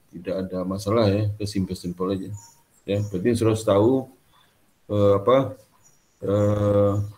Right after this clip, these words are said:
berapa B B harus kapitalisasi, berapa harus di-expand-kan, kemudian juga, eh, apa nama intangible-nya. Intangible itu kalau disusun apakah mengurangi langsung ke harga perolehannya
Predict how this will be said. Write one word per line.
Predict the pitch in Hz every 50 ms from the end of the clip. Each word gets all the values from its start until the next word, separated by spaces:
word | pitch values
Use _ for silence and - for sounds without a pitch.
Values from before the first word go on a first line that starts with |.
| _ _ _ _ _ _ _ _ _ _ _ _ -
berapa | 98 107 101 104 104 107 107 98
B | 104 104 95
B | 104 107 107
harus | 101 -
kapitalisasi, | - 101 98 104 104 101 98 - 98 98 - - 123 127 131 131 123 117 -
berapa | 101 104 104 104 107
harus | 104 104 -
di-expand-kan, | 95 - 101 - - 101 101 101 95 110 113 131 131 131 131 131 - - _ _ _ _ _ _ _ _ _ _ _ _ _ _ _ -
kemudian | 104 101 113 117
juga, | 113 110 104 101 117 120 120 117 - -
eh, | - 101 107 104 104 101 101 101 104 101 - - _ - - - - - - - _ _ _ _ _ -
apa | 107 - 110
nama | 110 107 107 107 107 107 107 107
intangible-nya. | 101 101 104 107 92 92 101 98 104 104 101 104 113 120 127 135 135 131 117 107 104 - _ _ _ _ _ _ _ _ _ _ _ _ -
Intangible | 101 101 104 101 107
itu | 107 127 117
kalau | 123 - 117
disusun | 113 107 98 110 101 104 131 123
apakah | 117 113 107 101 - 110 107 104 104 104 101
mengurangi | 98 104 107 107 107 107 107 107 107 104
langsung | 101 104 107 104 98
ke | 107 107 104 104 104 101 98 -
harga | 98 98 92 107 98
perolehannya | 101 - 101 101 101 98 98 104 113 123